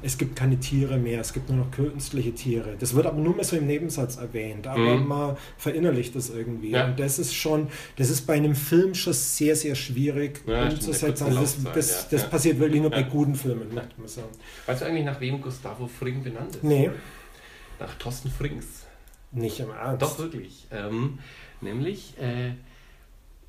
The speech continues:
Speaker 2: äh, einer der Drehbuchautoren hatte das tatsächlich bestätigt. "Ich war Fan von diesem berühmten deutschen Fußballer, der hieß Frings."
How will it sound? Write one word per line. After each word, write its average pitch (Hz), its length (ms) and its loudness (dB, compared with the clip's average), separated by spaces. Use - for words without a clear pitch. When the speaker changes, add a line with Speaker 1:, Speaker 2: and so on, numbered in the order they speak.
Speaker 2:
äh, 104 340 -8
einer 117 180 -4
der 110 80 -4
Drehbuchautoren 123 800 -4
hatte 117 140 -6
das 110 160 -10
tatsächlich 117 360 -8
bestätigt. 131 560 -6
"Ich - 160 -12
war 107 120 -4
Fan 127 320 -6
von 131 160 -2
diesem 123 260 -2
berühmten 127 400 0
deutschen - 340 -6
Fußballer, 101 540 -4
der 85 160 -2
hieß 107 260 -10
Frings." 101 540 -8